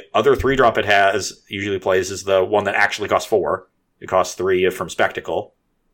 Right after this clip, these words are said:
the flyer. And then they have Rankle. So you, you're really only bring back ones and twos,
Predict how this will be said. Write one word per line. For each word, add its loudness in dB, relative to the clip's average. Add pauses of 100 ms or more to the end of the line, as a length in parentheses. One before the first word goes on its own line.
(140)
the -4
flyer. 0 (720)
And -4
then -6
they -2
have 0
Rankle. -2 (400)
So 0 (400)
you, -8
you're 0
really 6
only 4
bring 2
back 2
ones -2
and -6
twos, -2